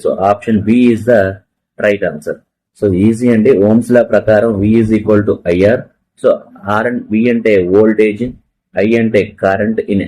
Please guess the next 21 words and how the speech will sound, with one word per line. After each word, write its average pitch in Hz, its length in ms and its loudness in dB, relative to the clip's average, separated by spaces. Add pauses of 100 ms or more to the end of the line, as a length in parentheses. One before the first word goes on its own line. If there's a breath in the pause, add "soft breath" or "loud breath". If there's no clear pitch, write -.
(120)
amperes 98 400 -2
లో 98 40 2 (100)
మెజర్ 95 280 -2
చేస్తాం, 101 300 -4 (460)
అలాగే 113 320 0 (420)
R - 20 -2 (100)
అంటే 120 160 0 (140)
రెసిస్టెన్స్. 92 560 -6
So 98 60 2 (160)
resistance 123 520 -8
is 98 60 -4 (100)
equal 104 240 0 (100)
to 110 60 2 (640)
V 107 80 0 (120)
by 117 100 2 (220)
I, 85 40 0 (160)
అంటే 101 140 -4 (100)
volt 101 280 2 (100)
by 120 80 4 (220)
ampere. 87 360 -4 (120)
So 107 80 2